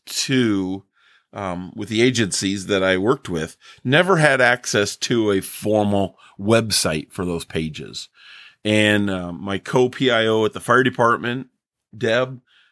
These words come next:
give a shout out to her because she has done a, a fabulous job with websites. And she actually built the,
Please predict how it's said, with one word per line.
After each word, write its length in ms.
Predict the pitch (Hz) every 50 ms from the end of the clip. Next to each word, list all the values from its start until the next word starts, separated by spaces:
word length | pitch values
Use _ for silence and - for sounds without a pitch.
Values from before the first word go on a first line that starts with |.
| _ _ -
give 140 | 123 120 107
a 60 | 104
shout 340 | - - - 123 120 120 117
out 240 | 117 120 117 113
to 120 | - 117 95
her 200 | 107 113 117 123
because 260 | 123 127 113 101 95
she 300 | - - 127 110 104 - _ -
has 220 | 104 107 107 101
done 240 | - 113 110 107 104
a, 180 | 95 92 - - 92
a 40 |
fabulous 720 | - - - 117 113 120 131 135 135 123 113 104 95 -
job 500 | - - 101 95 90 90 90 87 90 95
with 600 | 95 92 98 98 95 95 92 - - - - - - _ _ _ _ _ _ _ _ -
websites. 800 | 110 120 - 117 104 95 - - 95 95 113 131 135 - - - _ _ - - - - _ _ -
And 400 | - 110 110 107 107 107 104 98
she 280 | - - 135 131 117
actually 500 | 107 104 107 98 - - - 117 113 107
built 480 | 95 85 113 120 120 117 110 90 - 95
the, 460 | 101 104 98 98 98 90 90 90 -